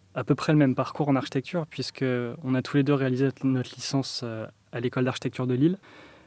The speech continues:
Et on a tous les deux ensuite fait une année de césure à l'étranger, afin de nous permettre de parfaire un peu notre, euh, notre culture, euh, architecturale et, et saisir, euh, les différentes façons de concevoir, euh,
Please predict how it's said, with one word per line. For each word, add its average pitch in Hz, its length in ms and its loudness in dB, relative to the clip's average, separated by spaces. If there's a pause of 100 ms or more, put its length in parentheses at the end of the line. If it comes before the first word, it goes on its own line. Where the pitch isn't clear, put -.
(200)
Et 123 240 0
on 127 120 6
a 127 60 6
tous - 140 -4
les 156 80 8
deux 156 100 6
ensuite 147 380 2
fait - 140 0
une 131 80 6
année 131 160 6
de - 60 0
césure 139 320 0
à - 20 4
l'étranger, 135 560 0 (140)
afin 123 260 -2
de 131 60 6
nous 127 120 4
permettre 127 360 2
de 120 60 -4
parfaire 127 380 -2
un 127 100 -2
peu 131 120 -2
notre, 120 320 -6
euh, 107 180 -6 (140)
notre 117 160 -12
culture, 135 560 0
euh, 113 220 -2
architecturale 131 800 0
et, 113 180 -8 (680)
et 123 100 2
saisir, 139 420 6
euh, 120 460 -2
les 120 140 -6
différentes 123 360 -2
façons 139 220 2
de 139 100 6
concevoir, 131 640 2
euh, 117 180 -4